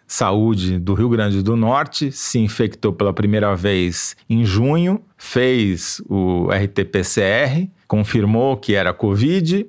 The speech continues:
ela se recuperou e agora, em outubro,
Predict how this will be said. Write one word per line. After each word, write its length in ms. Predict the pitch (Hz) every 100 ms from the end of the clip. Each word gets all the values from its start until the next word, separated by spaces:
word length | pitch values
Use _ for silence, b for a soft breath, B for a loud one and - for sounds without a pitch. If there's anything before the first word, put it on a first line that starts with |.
| -
ela 200 | 104 101
se 180 | - 107
recuperou 840 | 104 98 - 101 104 156 160 - -
e 80 | 131
agora, 580 | 127 104 107 113 120 -
em 120 | 120
outubro, 720 | 120 127 104 110 104 104 110